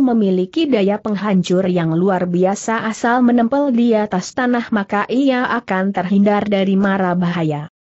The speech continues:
Beginilah di saat ratusan jenis senjata rahasia berterbangan di angkasa dan kakek ombak menggulung sekalian dibikin kalang kabut tak karuan. Salju bulan keenam Tong Hui melepaskan peluru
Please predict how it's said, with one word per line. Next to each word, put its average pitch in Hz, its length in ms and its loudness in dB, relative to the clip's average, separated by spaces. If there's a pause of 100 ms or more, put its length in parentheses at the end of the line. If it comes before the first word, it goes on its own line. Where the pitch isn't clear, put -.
(120)
Beginilah 254 880 2
di 233 80 0
saat 147 320 -6
ratusan 220 560 0
jenis 190 320 0
senjata 185 540 -2
rahasia 185 580 -2
berterbangan 202 880 0
di 196 80 -2
angkasa 196 560 -4
dan 185 240 -2
kakek 185 400 -4
ombak 196 400 0
menggulung 254 480 4
sekalian 214 720 0
dibikin 233 720 2
kalang 185 320 0
kabut 214 400 -2
tak - 240 -8
karuan. 196 400 0
Salju 202 480 -2
bulan 165 320 0
keenam 254 480 2
Tong 202 160 -2
Hui 240 400 0
melepaskan 226 640 -2
peluru 240 480 2